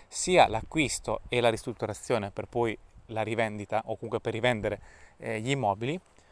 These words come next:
o anche effettivamente la gestione e la locazione di immobili. Successivamente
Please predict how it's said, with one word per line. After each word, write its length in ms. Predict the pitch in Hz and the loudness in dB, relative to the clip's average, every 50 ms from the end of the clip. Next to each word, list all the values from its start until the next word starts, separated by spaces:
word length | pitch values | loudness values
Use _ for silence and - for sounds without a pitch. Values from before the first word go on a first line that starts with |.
| - - - - | -20 -20 -6 2
o 200 | 220 180 - - | 2 2 2 4
anche 400 | - 127 123 123 131 127 - 196 | 2 2 2 2 0 0 0 0
effettivamente 840 | 165 - 123 - _ 143 131 160 156 131 120 120 123 - 170 165 | 0 0 -4 -8 _ -2 0 0 0 0 -2 -4 -4 -2 0 0
la 280 | 151 120 107 107 107 107 | 4 6 6 6 6 4
gestione 600 | 107 107 107 - - - - 131 117 107 104 107 | 0 -6 -8 -8 -6 0 0 2 2 2 0 0
e 60 | - | 0
la 80 | 107 107 | 0 0
locazione 680 | 107 113 110 - 170 - - - 117 113 117 113 110 | 0 0 0 -2 -6 -6 -4 -4 -4 -2 -2 -4 -4
di 80 | 104 104 | -4 -4
immobili. 520 | 98 95 95 87 87 85 - 95 98 98 98 _ - - - - - - - - - - - _ _ _ _ - - - | -4 -4 -4 -4 -6 -6 -8 -12 -14 -14 -16 _ -20 -20 -20 -20 -20 -20 -20 -20 -20 -20 -20 _ _ _ _ -20 -20 -14
Successivamente 960 | - - - 156 135 - 143 127 151 151 147 160 185 214 208 - 156 123 | -10 -6 -6 -4 -4 -2 -2 2 4 4 6 6 4 0 4 6 6 6